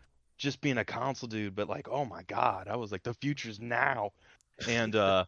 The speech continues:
<laughs> it was amazing. But I, I will say, um,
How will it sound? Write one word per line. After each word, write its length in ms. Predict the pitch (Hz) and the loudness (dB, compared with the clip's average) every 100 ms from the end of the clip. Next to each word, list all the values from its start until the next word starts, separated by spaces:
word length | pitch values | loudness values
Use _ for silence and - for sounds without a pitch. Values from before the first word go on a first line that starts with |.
| - _ _ | -2 _ _
<laughs> 340 | _ - - - | _ -20 -6 0
it 100 | 151 | 2
was 120 | 143 | 4
amazing. 340 | 147 165 120 - - - | 6 6 6 -2 -16 0
But 220 | - 151 - - | 10 10 10 8
I, 220 | 160 131 - - | 8 8 0 -2
I 120 | - 147 | 6 8
will 200 | 147 147 | 8 6
say, 280 | - 120 | 6 6
um, 500 | 110 107 101 95 92 | 8 8 6 2 -4